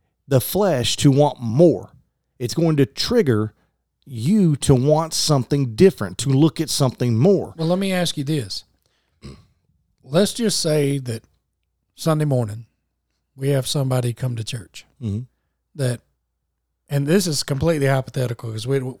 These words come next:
Speaker 2: I don't think there's anybody like this in either one of our lives, but somebody that you and I both mutually know and maybe a couple of the other guys know that are just wild as a buck. They were at the bar last night chasing women cha-, and doing shots,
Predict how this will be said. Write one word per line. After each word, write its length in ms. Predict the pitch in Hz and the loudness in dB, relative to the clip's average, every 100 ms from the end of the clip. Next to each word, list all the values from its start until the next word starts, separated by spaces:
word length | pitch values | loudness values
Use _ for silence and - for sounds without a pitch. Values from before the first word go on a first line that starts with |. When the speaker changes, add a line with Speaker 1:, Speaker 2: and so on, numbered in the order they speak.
| - | -10
Speaker 2:
I 140 | 139 | -4
don't 160 | 143 131 | -2 -2
think 160 | 143 123 | -8 -8
there's 180 | 113 | -6
anybody 340 | 123 120 113 107 | -6 -6 -8 -10
like 260 | 110 113 | -10 -10
this 200 | - 110 | -10 -10
in 100 | 117 | -8
either 140 | 113 110 | -8 -10
one 140 | 107 | -12
of 60 | 104 | -12
our 100 | 101 | -12
lives, 420 | 113 120 98 - _ _ _ _ _ | -10 -12 -12 -18 _ _ _ _ _
but 280 | 139 123 _ _ _ - | -6 -6 _ _ _ -12
somebody 340 | - 170 165 135 | -4 0 0 0
that 60 | |
you 140 | 139 185 | -2 0
and 100 | 170 | 0
I 120 | 160 | 0
both 260 | 147 151 147 | 0 -2 -2
mutually 480 | 143 151 151 127 | -4 -4 -6 -6
know 240 | 127 131 135 | -4 -4 -4
and 100 | 117 | -4
maybe 360 | 135 143 127 - _ _ _ | -4 -4 -6 -10 _ _ _
a 40 | |
couple 240 | - 143 143 | -8 -6 -2
of 60 | |
the 80 | 131 | -2
other 120 | 131 | -2
guys 260 | 123 120 110 | -2 -4 -4
know 340 | 123 120 107 - _ _ _ 139 | -2 -2 -4 -12 _ _ _ -6
that 160 | 123 | -4
are 80 | 117 | -4
just 360 | 117 127 113 113 | -4 -4 -4 -8
wild 420 | 110 143 160 165 | -4 -2 -2 -2
as 140 | 156 | -4
a 40 | 151 | -4
buck. 340 | 147 170 - | -4 -4 -4
They 120 | 123 | -8
were 100 | 120 | -4
at 120 | 123 - | -6 -6
the 60 | |
bar 300 | 110 131 147 | -8 -6 -4
last 300 | 147 151 151 | -4 -4 -6
night 240 | 147 156 156 | -6 -10 -10
chasing 480 | - 151 - 135 135 | -8 -6 -6 -8 -4
women 320 | 160 170 160 | -4 -4 -6
cha-, 260 | - 143 - 143 | -8 -10 -12 -8
and 260 | 123 117 - - | -8 -8 -14 -6
doing 200 | 160 143 | -4 -4
shots, 480 | - 156 165 - | -4 -4 -4 -8